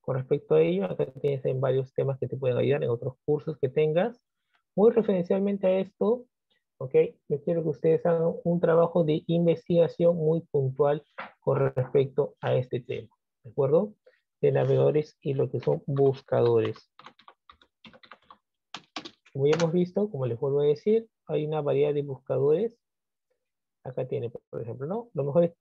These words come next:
veintitrés buscadores. Acá tiene actividades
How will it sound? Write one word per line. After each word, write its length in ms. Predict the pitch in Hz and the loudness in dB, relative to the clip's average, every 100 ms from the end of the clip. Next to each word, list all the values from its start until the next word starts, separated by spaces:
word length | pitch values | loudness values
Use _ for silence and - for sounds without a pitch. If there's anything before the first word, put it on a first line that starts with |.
| - | -8
veintitrés 400 | 147 143 160 170 | -6 -2 0 0
buscadores. 680 | 165 - 143 127 127 131 _ _ _ _ _ _ _ _ _ _ _ _ _ _ _ - - _ | 0 0 0 0 -2 -10 _ _ _ _ _ _ _ _ _ _ _ _ _ _ _ -20 -20 _
Acá 240 | 135 139 135 | -8 -4 0
tiene 340 | 147 147 - _ _ _ | 0 0 -6 _ _ _
actividades 680 | - 131 143 156 180 196 | -12 -8 -2 0 2 0